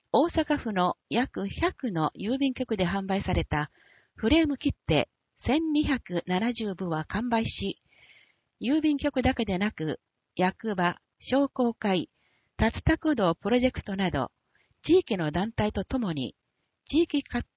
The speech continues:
性化にも取り組んだことが評価されました。三号町でも今後、さらなる日本遺産、竜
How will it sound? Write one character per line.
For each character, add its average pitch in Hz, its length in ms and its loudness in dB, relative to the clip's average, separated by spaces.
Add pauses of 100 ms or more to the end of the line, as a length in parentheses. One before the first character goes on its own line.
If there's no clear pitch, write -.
(140)
性 285 160 4
化 220 200 -2
に 160 140 -2
も 143 220 0 (400)
取 196 120 -2
り - 60 -6
組 226 200 -6
ん - 20 -8
だ 202 100 2
こ 240 120 -4
と 175 100 -4
が 151 120 0
評 196 200 -4
価 190 140 -4
さ 175 140 -2
れ 160 100 -4
ま 175 140 -8
し - 140 -10
た。 - 160 -6 (1160)
三 302 220 2
号 302 180 2
町 269 200 2
で 185 140 -2
も 147 260 2 (200)
今 220 280 -2
後、 190 220 2 (320)
さ 208 200 2
ら 330 140 4
な 311 160 2
る 254 220 0 (320)
日 190 140 2
本 285 340 0
遺 262 100 -2
産、 151 360 -4 (180)
竜 190 120 0